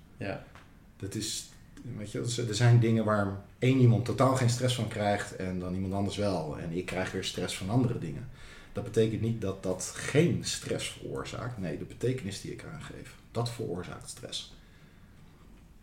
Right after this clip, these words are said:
Speaker 2: Dus als ik nu bijvoorbeeld denk van, "Oh ja, shit, ik moet vanavond, moet ik dit nog doen, ik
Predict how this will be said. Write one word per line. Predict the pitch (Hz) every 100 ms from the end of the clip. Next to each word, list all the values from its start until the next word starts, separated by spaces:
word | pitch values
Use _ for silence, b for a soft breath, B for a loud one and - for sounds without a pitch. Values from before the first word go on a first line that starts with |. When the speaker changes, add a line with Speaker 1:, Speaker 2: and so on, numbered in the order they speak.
| - - - - -
Speaker 2:
Dus | 85
als | 95
ik | 92
nu | 98
bijvoorbeeld | 85 92 92 87
denk | - 95
van, | 87 92 80
"Oh | - 98
ja, | 95
shit, | - - -
ik | - -
moet | 95
vanavond, | - 95 95 95 90
moet | 85
ik | -
dit | 123
nog | 117
doen, | 101
ik | 101